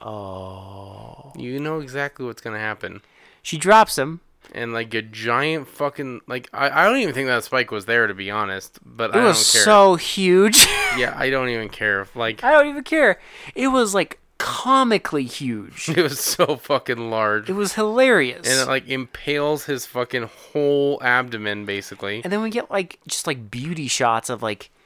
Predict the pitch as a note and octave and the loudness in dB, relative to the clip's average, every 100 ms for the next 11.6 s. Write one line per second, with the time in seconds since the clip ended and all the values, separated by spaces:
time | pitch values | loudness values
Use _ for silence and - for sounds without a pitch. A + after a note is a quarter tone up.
0 | _ _ - D3+ C3 - D#3+ D#3+ E3 D3+ | _ _ -10 -8 -8 -10 -8 -6 -6 -6
1 | C3 D3 D3 A#2+ G#2 G#2+ G#2+ C3 A#2+ B2+ | -6 -8 -8 -8 -8 -8 -6 -6 -6 0
2 | C3+ B2+ B2+ A#2 A#2+ A#2 C3 A#2+ A#2+ A2 | 0 0 -4 -6 -6 -6 -6 -6 -8 -8
3 | G#2+ G#2+ A2 A2+ G#2+ A2 - G#2+ G#2+ G#2+ | -6 -6 -6 -10 -12 -12 -6 -4 -4 -4
4 | A#2 B2 A#2 A#2+ A2+ - A#2+ - - A2 | -6 -6 -10 -12 -12 -10 -10 -10 -10 -10
5 | - _ _ A#2 A2 G#2+ G#2+ - G#2+ - | -12 _ _ -16 -14 -12 -12 -12 -14 -12
6 | - G#2+ G2+ G#2+ G#2 A2 - _ _ _ | -12 -8 -6 -6 -6 -8 -14 _ _ _
7 | - - - - - - G#2+ - F#2+ F#2 | -18 -14 -14 -16 -14 -10 -10 -12 -16 -12
8 | A2 G#2+ A2 C3+ G#2+ E3 E3 D#3 - - | -10 -6 -4 -4 0 2 2 2 -4 -6
9 | C3 C3+ C3+ D#3 B2+ A#2 - C3 G3 B2+ | 0 4 4 4 2 2 0 0 2 6
10 | C4+ A#3 G#3 F3+ E3+ C3+ C#3 E3+ D3 G#2 | 6 8 6 4 -2 -6 -6 -4 -4 -4
11 | A2+ G2 F#2+ - - - | -2 -4 -6 -12 -16 -20